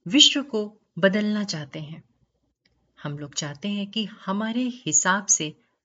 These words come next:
हर काम हो, पर सबको बदलना क्या संभव है? सबको बदलने से पहले क्या स्वयं को नहीं बदलना होगा? चिंतन कार्यक्रम में आप सबका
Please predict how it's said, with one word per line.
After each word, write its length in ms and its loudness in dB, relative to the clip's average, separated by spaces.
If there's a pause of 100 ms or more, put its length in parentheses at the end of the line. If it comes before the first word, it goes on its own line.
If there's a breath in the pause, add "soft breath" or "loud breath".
हर 260 -2 (140)
काम 320 -4 (140)
हो, 260 -6 (840 soft breath)
पर 160 -2
सबको 600 -2
बदलना 600 -4
क्या 240 -10
संभव 460 -4
है? 280 -12 (960)
सबको 560 -2
बदलने 560 0
से 220 0
पहले 480 -4 (680)
क्या 180 -6
स्वयं 480 -8
को 180 -6
नहीं 240 -2
बदलना 440 -6
होगा? 340 -8 (1200 soft breath)
चिंतन 440 2
कार्यक्रम 560 -2
में 200 -6 (480)
आप 320 -2
सबका 640 -4